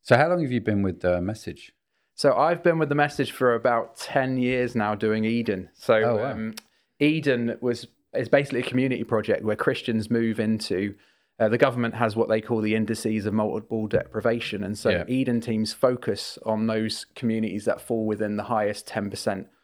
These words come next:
Speaker 1: Yeah.
Speaker 2: on the, uh, most deprived in those, those, uh, communities that face significant challenges, beautiful places, fantastic people who have just been battered, you know,
Speaker 1: Yeah.
Speaker 2: by, um,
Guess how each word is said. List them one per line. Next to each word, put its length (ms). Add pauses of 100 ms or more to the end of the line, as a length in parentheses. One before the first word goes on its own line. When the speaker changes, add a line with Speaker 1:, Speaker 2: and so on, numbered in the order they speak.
Speaker 1:
Yeah. 140
Speaker 2:
on 160
the, 300
uh, 40
most 300
deprived 540
in 100
those, 300 (280)
those, 340
uh, 320
communities 580
that 220
face 340
significant 760
challenges, 420
beautiful 520
places, 460
fantastic 680
people 480 (480)
who 80
have 120
just 240
been 180
battered, 580 (160)
you 100
know, 80
Speaker 1:
Yeah. 140
Speaker 2:
by, 360
um, 440